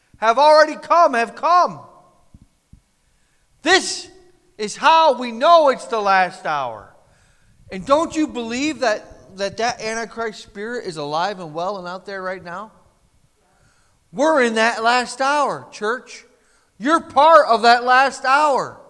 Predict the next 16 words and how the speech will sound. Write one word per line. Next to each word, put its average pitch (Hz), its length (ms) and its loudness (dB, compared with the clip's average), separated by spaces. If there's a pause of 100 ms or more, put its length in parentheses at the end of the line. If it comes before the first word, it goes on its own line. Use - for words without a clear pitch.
(360)
We 285 240 0
are 294 180 8
all 311 320 8
part 320 460 4
of 202 140 -6
this 214 220 -4
last 233 440 0
hour 226 560 -2 (680)
because 233 400 4
the 233 200 -6
Antichrist 277 840 2
spirit 226 400 -2
is 208 160 -6
alive 254 500 6
and 262 160 -6
well, 269 460 2